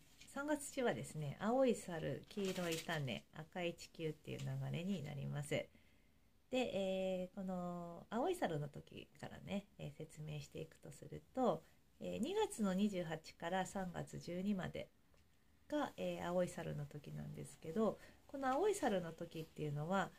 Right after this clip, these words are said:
えー、楽しむことにフォーカスするとか、ゲーム感覚で乗り越える、感謝を忘れないようにするっていうのが、えー、いい感じになりますね。で、この、えー、マヤ暦っていうのは宇宙の流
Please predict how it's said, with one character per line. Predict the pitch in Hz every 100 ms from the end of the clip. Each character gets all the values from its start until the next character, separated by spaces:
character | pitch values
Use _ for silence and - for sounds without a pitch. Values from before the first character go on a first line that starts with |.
| - -
え | 185 175
ー、 |
楽 | 220 233 262
し | 320
む | 262
こ | 214 160
と | 160
に | 151 147
フ | 156 160
ォ |
ー | 151
カ | 143 139
ス | -
す | 151
る | 151 -
と | 147
か、 | - 156
ゲ | 160 202
ー |
ム | 202 208
感 | 214 202
覚 | 185 147 -
で | 285 269
乗 | 185
り | 160 -
越 | 160
え | 147
る、 | 131 - - - - -
感 | - 277
謝 | 190
を | 151
忘 | 151 -
れ | 170
な | 170
い | 165
よ | 170
う |
に | 156
す | 143 147
る | 147
っ |
て | - 139
い |
う | 143
の | 208
が、 | 208 202 -
え | 156 156 160 -
ー、 |
い | -
い |
感 | - -
じ | 151
に | 147 143
な | 139
り | 143
ま | 143
す | 139 190
ね。 | 220 226 - - - - - - - _ -
で、 | 269
こ | 262
の、 | 254 262 247 -
え | 196 190
ー、 |
マ | 190
ヤ | 254
暦 | 440 392 -
っ |
て | -
い |
う | 160
の |
は | 160
宇 | 330
宙 | -
の | 359
流 | 196